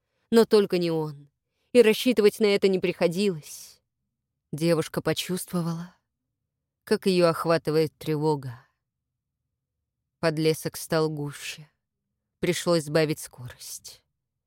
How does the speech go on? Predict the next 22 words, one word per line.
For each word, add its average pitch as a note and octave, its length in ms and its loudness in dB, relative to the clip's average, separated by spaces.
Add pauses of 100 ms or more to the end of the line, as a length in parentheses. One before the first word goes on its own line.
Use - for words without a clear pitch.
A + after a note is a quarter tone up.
(480)
Но B2+ 220 -10
ее F3 320 2
все - 220 -2
равно G#3+ 320 6
трясло, G#3+ 580 2 (460)
как - 240 0
кусок - 380 2
масла A3+ 420 4
в G3 80 -2
маслобойке. G#3+ 800 4 (1200)
Теперь, - 600 -6 (640)
когда F3 260 0
ей E3 180 2
больше E3+ 340 -2
не F3+ 140 4
требовалось F3 640 0
изо F3+ 160 2
всех E3+ 260 -6
сил F#3+ 280 0
цепляться F#3 500 -2
за G3+ 120 4
сбрую, G3+ 640 2